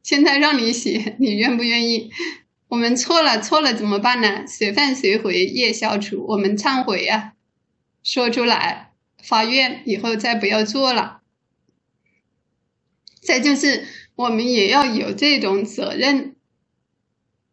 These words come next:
有这种担当啊。我们本身错了，这个果就应该要我们自己去受啊，是不是？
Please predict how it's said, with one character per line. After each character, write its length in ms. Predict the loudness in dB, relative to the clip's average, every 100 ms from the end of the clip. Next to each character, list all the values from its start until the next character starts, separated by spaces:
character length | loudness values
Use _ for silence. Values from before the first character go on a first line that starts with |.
| _ _ _ _ -4
有 200 | -2 2
这 160 | 2
种 220 | 2 0
担 300 | 2 2 2
当 280 | 2 2 0
啊。 260 | 0 -2 -2
我 120 | 2
们 220 | 4 6 4
本 220 | 4 0
身 640 | 0 0 0 -4 -6 -14 _ _ _ _ _ _ _ _ _ _ _ -10
错 340 | -2 2 4
了， 360 | 4 2 -2 -6
这 80 | -2
个 100 | -2
果 400 | 0 -2 0 -2
就 140 | -2
应 200 | 0 0
该 220 | 2 2 2
要 140 | 0
我 140 | 0
们 160 | -2 -4
自 160 | -2 -2
己 160 | -4
去 160 | -4 -4
受 240 | -2 -2
啊， 240 | 0 -2 -2
是 180 | -4
不 60 | -4
是？ 440 | -2 -2 -2 -6